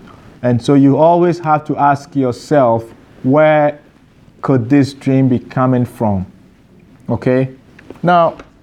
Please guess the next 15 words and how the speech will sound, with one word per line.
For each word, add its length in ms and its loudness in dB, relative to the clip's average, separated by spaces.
there's 220 2
a 80 0
caveat 560 0
there, 360 0
because 360 2
if 240 0
you 140 4
are 80 4
not 260 0
careful, 580 -2
you 240 2
will 220 2
disregard 840 0
important 760 0
dreams 540 -2